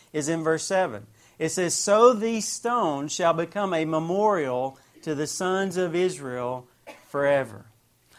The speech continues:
God said, as they experienced what He was doing in leading them across in this great miracle, that they were to set up some stones. And He said that the purpose was that they would become a memorial.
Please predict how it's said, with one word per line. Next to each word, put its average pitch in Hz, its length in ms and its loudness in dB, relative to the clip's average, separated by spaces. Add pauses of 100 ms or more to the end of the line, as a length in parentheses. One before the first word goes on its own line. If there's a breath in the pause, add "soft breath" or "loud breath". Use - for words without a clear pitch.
(140 soft breath)
God 214 320 6
said, 190 340 6
as 165 320 0
they 208 320 6
experienced 180 960 0
what 165 180 2
He 185 120 -2
was 226 180 0
doing 202 300 2
in 156 160 0
leading 220 300 2
them 214 120 0
across 196 440 4
in 175 60 -4
this 160 140 -6
great 180 240 0
miracle, 180 500 -2 (240 loud breath)
that 143 200 -2
they 185 160 4
were 226 160 6
to 214 80 -4
set 214 300 2
up 208 120 4
some 180 220 -6
stones. 165 600 -6 (280 soft breath)
And 147 120 -4
He 185 140 0
said 247 340 4
that 165 140 -2
the - 80 -4
purpose 233 580 0
was 156 120 -6
that 151 160 -6
they 175 160 0
would 180 100 -2
become 160 540 -4
a 147 140 -8
memorial. 135 720 -4